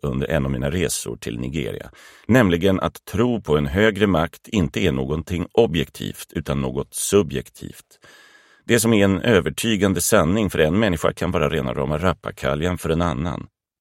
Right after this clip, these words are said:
Den objektiva sanningen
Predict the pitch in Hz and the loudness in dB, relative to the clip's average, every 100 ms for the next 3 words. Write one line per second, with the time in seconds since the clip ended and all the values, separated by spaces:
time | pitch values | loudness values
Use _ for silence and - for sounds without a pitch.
0 | _ _ _ _ - 98 98 - 120 101 | _ _ _ _ 4 4 4 2 2 2
1 | 92 87 - 78 69 71 - 71 58 57 | 0 0 -2 -2 0 0 0 0 -2 -8
2 | 62 | -10